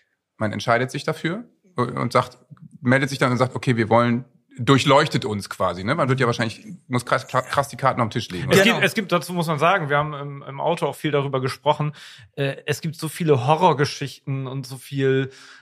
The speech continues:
Speaker 2: äh, so viele Gerüchte und, ähm, deswegen ist es mal echt interessant zu hören.
Speaker 3: Mhm.
Speaker 2: Das ist natürlich jetzt exemplarisch
Speaker 3: Ja.
Speaker 2: eine Geschichte, ja.
Speaker 3: Und, und ich glaube, da kann ich eben auch viele, viele von brechen. Ich meine, wir waren natürlich in einer besonderen Situation insofern,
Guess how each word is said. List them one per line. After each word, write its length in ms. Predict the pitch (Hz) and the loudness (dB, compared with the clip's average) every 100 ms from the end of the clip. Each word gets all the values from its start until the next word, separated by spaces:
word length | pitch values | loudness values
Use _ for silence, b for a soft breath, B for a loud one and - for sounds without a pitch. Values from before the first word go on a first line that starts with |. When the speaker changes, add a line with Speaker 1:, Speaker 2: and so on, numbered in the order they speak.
| B - | B 2
Speaker 2:
äh, 380 | 123 120 123 | 4 4 2
so 140 | 123 123 | 0 -2
viele 200 | 147 127 | 2 4
Gerüchte 760 | 143 113 180 - - 139 156 | 6 6 4 4 2 4 4
und, 380 | 123 135 131 - | 2 -2 -4 -4
ähm, 380 | 139 127 127 127 | 2 2 4 2
deswegen 260 | 131 156 147 | 2 2 2
ist 80 | 135 | 0
es 140 | 131 | 2
mal 140 | 127 | 2
echt 140 | 120 - | 2 -2
interessant 440 | 139 - - 131 | -6 -4 0 0
zu 160 | - 123 | 4 4
hören. 260 | 139 135 | 6 6
Speaker 3:
Mhm. 80 | 156 B B B B - | 2 B B B B -18
Speaker 2:
Das 100 | - | -8
ist 60 | |
natürlich 260 | 127 143 135 | -4 2 2
jetzt 120 | 135 | 2
exemplarisch 460 | 135 135 120 135 156 | 2 0 4 6 6
Speaker 3:
Ja. 120 | 190 | 4
Speaker 2:
eine 240 | 160 202 | 4 2
Geschichte, 480 | 143 - 147 - 160 | 2 2 0 2 2
ja. 160 | 143 135 | 2 2
Speaker 3:
Und, 220 | 147 143 | 0 -2
und 140 | 175 165 | -4 -4
ich 100 | - | 2
glaube, 260 | 143 160 | 4 4
da 120 | 147 147 | 4 2
kann 180 | 151 | 0
ich 140 | 147 139 | -8 -6
eben 160 | 143 117 | -6 -6
auch 120 | 131 | -8
viele, 500 | - 151 151 131 123 | -8 -4 -2 -4 -8
viele 220 | - 135 | -8 -8
von 180 | 139 123 | -6 -2
brechen. 340 | 123 131 104 | -2 -4 -8
Ich 140 | 95 143 | -6 0
meine, 180 | 135 | 2
wir 100 | 147 | 4
waren 140 | 165 160 | 4 4
natürlich 320 | 151 170 151 | 0 -2 -4
in 80 | 143 | -2
einer 220 | 139 143 | 0 0
besonderen 520 | 135 127 160 185 175 | 0 2 2 0 -4
Situation 540 | 147 143 156 - 151 131 | -4 -6 -6 -4 -4 -2
insofern, 600 | 131 123 170 185 180 | 0 0 0 0 -2